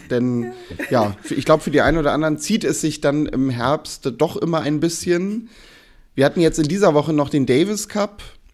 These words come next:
die Finals in Malaga. Da werden wir schwerpunktmäßig drüber sprechen,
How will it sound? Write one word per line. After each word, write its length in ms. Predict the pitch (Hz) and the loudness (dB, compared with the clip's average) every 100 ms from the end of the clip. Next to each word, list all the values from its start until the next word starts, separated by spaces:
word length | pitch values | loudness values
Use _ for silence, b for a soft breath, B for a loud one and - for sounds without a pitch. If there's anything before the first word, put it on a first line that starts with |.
| _ | _
die 240 | 131 135 | -10 -8
Finals 680 | - 127 131 180 180 175 - | -4 -2 0 2 0 -2 -6
in 160 | - | -2
Malaga. 760 | 127 120 165 175 160 160 175 190 B B B - | 0 2 0 0 0 0 -2 -6 B B B -4
Da 160 | 120 | 0
werden 320 | 120 143 196 | 4 4 4
wir 140 | 185 175 | 0 0
schwerpunktmäßig 1080 | - - 120 180 - 220 165 151 151 151 131 | -2 2 4 4 0 -4 0 0 0 -4 -6
drüber 260 | 131 104 | -6 -6
sprechen, 600 | 101 - - 117 147 185 | -6 -10 -4 -2 -2 -4